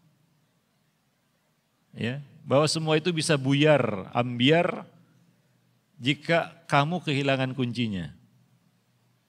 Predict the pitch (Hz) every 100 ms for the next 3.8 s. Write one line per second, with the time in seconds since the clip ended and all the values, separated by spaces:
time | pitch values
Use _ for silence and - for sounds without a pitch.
0 | _ _ _ _ _ _ _ _ _ _
1 | _ _ 131 110 131 139 147 143 123 127
2 | 135 120 117 104 131 104 - 117 117 135
3 | 143 139 135 117 139 156 147